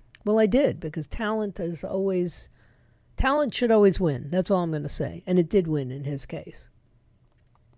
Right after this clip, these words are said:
But we were talking about what's going on in this country, and it's, it's, like, stunning how two people like us, he's got twenty-five years in the business, I got thirty-three years in this market,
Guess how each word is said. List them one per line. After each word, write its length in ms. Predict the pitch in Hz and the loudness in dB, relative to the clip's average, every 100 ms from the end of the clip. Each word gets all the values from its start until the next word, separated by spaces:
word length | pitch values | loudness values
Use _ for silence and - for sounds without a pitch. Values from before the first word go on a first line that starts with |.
| _ _ _ - | _ _ _ -2
But 100 | 214 | 2
we 160 | 269 | 4
were 100 | 320 | 4
talking 420 | - 269 254 254 | 2 0 0 -2
about 320 | 233 226 220 - - _ | -2 0 -2 -4 -14 _
what's 200 | 247 226 | -2 0
going 260 | 240 226 226 | 2 2 2
on 160 | 240 | 0
in 80 | 247 | 0
this 160 | 214 - | -2 -2
country, 300 | 220 294 - _ _ | -4 -6 -10 _ _
and 260 | 226 220 214 _ _ _ _ _ | 0 0 -2 _ _ _ _ _
it's, 400 | 240 - - - _ | -2 -2 -8 -8 _
it's, 280 | 240 - - | -4 -4 -4
like, 260 | 269 247 - | -4 -4 -8
stunning 680 | - - 302 415 135 - - _ _ _ _ _ _ | -4 0 0 0 -4 -10 -16 _ _ _ _ _ _
how 180 | 269 247 | 0 0
two 240 | - 311 | 4 4
people 360 | 294 285 294 277 | 4 2 2 2
like 240 | 240 220 | 2 2
us, 260 | 269 269 - | 0 -2 -2
he's 160 | 214 | -4
got 180 | 214 175 | -4 -6
twenty-five 600 | - 247 269 262 262 247 | -2 -2 0 0 0 2
years 320 | 247 247 240 240 | 2 2 2 2
in 80 | |
the 80 | 233 | 0
business, 500 | 208 233 208 226 196 | 2 2 0 -6 -6
I 120 | 185 | -8
got 200 | 165 147 | -6 -4
thirty-three 640 | - 220 247 226 - 233 240 | 2 4 4 0 -2 -2 0
years 400 | 226 226 226 202 | 2 4 2 0
in 140 | 214 | -2
this 200 | 226 - | -2 0
market, 540 | 220 214 214 233 220 | 0 0 0 -2 -2